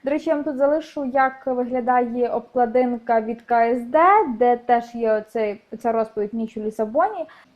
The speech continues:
І я не знаю, як вам ще передати захоплення цією книгою, тому що вона дійсно мені дуже-дуже сподобалась. Це дійсно одна, мабуть, з найкращих книжок, які я читала останнім часом.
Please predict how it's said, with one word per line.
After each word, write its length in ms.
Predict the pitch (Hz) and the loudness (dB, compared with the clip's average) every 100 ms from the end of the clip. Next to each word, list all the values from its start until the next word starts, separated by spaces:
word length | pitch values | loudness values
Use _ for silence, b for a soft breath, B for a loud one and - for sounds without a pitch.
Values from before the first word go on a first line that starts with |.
| - | -8
І 60 | 277 | 2
я 100 | 294 | 2
не 140 | 330 | 2
знаю, 140 | 320 | 0
як 120 | 277 269 | -2 -2
вам 120 | 254 | -4
ще 120 | 269 | -6
передати 440 | 254 247 240 247 | -4 0 0 0
захоплення 540 | 233 240 330 330 359 269 | 0 0 0 0 -4 -4
цією 300 | - 247 240 | -4 -4 -2
книгою, 340 | 240 240 226 | -2 -2 -4
тому 180 | 226 240 | -6 -8
що 140 | 254 | -6
вона 120 | 262 254 | -6 -6
дійсно 260 | 285 285 | -6 -6
мені 180 | 247 240 | -6 -6
дуже-дуже 600 | 220 254 240 220 208 208 | -6 -6 -6 -6 -8 -10
сподобалась. 580 | - 208 208 202 202 208 | -8 -2 0 0 -2 -6
Це 80 | 220 | -10
дійсно 360 | 247 262 247 | -10 -6 -6
одна, 240 | 226 220 226 | -4 -2 -2
мабуть, 360 | 226 214 214 | -2 -4 -8
з 80 | 214 | -6
найкращих 600 | 214 226 240 226 220 233 | -4 -4 -2 -2 -4 -12
книжок, 320 | 226 220 220 | -8 -6 -6
які 180 | 214 - | -8 -8
я 60 | 214 | -8
читала 340 | - 226 214 | -4 -2 -2
останнім 400 | 214 - 214 220 | -2 -6 -8 -8
часом. 440 | 226 320 392 339 | -2 -2 -2 -4